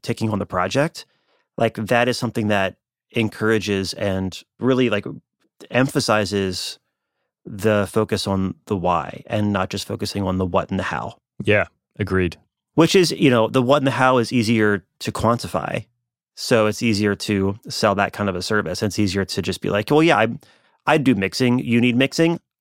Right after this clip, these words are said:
Speaker 1: Let me mix you. Give me money." That's a really easy thing to describe, but there's a lot of different ways that experience could go, both for the,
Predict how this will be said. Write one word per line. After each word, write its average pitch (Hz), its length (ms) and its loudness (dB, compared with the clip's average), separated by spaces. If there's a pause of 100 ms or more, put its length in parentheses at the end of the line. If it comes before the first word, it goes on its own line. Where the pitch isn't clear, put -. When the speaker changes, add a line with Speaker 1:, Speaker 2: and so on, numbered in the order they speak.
(240)
Speaker 1:
Let 139 160 4
me 156 140 4
mix 202 260 0
you. 110 200 4
Give 101 180 -2
me 131 120 4
money." 123 420 0 (300)
That's 147 200 2
a 165 80 4
really 139 240 4
easy 123 580 0
thing 117 160 0
to 107 140 -2
describe, 110 600 0 (360)
but 127 360 4 (280)
there's 117 240 0
a 107 60 0
lot 156 180 4
of 143 80 0
different 147 380 2
ways 131 320 2
that 113 140 2
experience 107 520 -4
could 98 140 -4
go, 95 280 0
both 104 260 -4
for - 140 -4
the, 90 320 -2